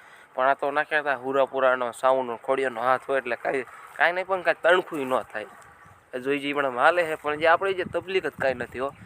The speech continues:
મોજે મોજ નવરા થયા એટલે આપણે બ્લોક બનાવી જ નાખવાનો. જો કેમ કરે બાજ છે ને. જો મારું પડી ગયું.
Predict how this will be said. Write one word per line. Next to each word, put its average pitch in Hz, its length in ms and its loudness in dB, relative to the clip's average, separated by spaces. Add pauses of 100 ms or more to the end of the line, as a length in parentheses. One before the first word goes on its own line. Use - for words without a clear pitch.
(240)
મોજે 160 260 2
મોજ 156 260 -8
નવરા 156 380 4
થયા 160 140 0
એટલે 151 120 2
આપણે 143 240 -2
બ્લોક 139 220 -2
બનાવી 131 240 0
જ 110 80 -12
નાખવાનો. 117 380 -6 (640)
જો 110 100 -8 (100)
કેમ 165 220 0
કરે 113 320 -2 (320)
બાજ 123 220 4
છે 123 180 -6
ને. - 100 -12 (1000)
જો 107 120 -2 (1500)
મારું 135 320 2
પડી 117 220 0
ગયું. - 200 -16